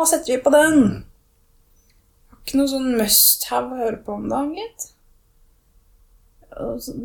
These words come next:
Speaker 1: det går mye i den der old school hiphopen, da,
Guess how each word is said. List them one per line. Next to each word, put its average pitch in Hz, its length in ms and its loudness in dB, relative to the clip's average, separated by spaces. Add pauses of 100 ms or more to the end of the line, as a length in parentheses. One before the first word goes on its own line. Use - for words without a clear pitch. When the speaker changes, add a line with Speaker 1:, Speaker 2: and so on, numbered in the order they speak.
(340)
Speaker 1:
det 254 220 -6
går 247 260 -6
mye 254 220 -4
i 285 40 2
den 285 120 0
der 262 260 2
old 226 240 2
school 262 400 -4
hiphopen, 233 680 -4
da, 381 80 -14